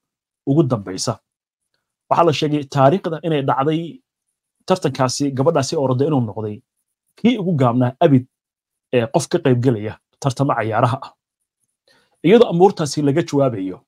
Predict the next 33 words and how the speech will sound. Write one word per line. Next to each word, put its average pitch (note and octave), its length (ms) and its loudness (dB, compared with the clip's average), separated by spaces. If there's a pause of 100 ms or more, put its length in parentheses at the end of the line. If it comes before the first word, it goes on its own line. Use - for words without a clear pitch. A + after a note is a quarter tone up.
(480)
wasaaradda E3 460 2 (340)
ciyaaraha C#3 400 2
ee A#2 80 -8
Soomaaliya C#3 500 0 (160)
iyo B2+ 180 2
guddiga F3 420 -4
Olombikada C#3+ 520 0
Soomaaliyeed B2+ 560 -2
ayaa C3+ 240 0
sheegay C#3+ 380 -2 (140)
in E3+ 180 -2
shaqo B2 220 -8
ka A#2+ 140 -12
joojin C#3 320 0
lagu C#3+ 140 -2
sameeyey G2+ 520 -6 (680)
guddoomiyihii D3+ 560 4
xiriirka D3+ 400 2
ciyaaraha B2+ 380 2
fudud C#3 300 -4 (100)
ee A#2 120 -2
Soomaaliya, G2+ 520 -2 (600)
iyadoo D3+ 280 4
lagu C3+ 220 4
eedeynayo C3 520 2 (480)
in F3 120 2 (140)
qof F#3 260 0
aan D3 220 2 (600)
tababar C3+ 380 2
qabin, D3+ 260 -2 (680)
isla D3+ 200 -2
markaasna D#3+ 480 -2
ahayn C#3+ 300 -2